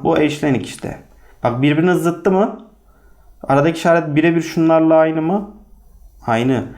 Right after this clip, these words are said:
Dolayısıyla aslında biz burada iki tam kare farkı, iki sayının tam kare farkını bulmuş oluyorsunuz. Yani aslında kısa yol bu.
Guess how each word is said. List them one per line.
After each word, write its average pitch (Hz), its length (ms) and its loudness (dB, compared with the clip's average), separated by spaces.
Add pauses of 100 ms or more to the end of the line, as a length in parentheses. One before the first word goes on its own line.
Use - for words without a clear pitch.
(260)
Dolayısıyla 160 680 2
aslında 156 280 0
biz 156 120 -6
burada 190 300 -4
iki - 420 -8
tam 151 360 0
kare 143 260 0
farkı, 123 580 -4 (140)
iki - 160 -6
sayının 131 460 -4 (180)
tam 127 260 -2
kare 127 160 -2
farkını 123 580 -2 (840)
bulmuş 123 440 -2
oluyorsunuz. 104 540 -4
Yani 143 320 2
aslında 147 420 -2
kısa 147 260 -2
yol 147 280 0
bu. 101 120 -4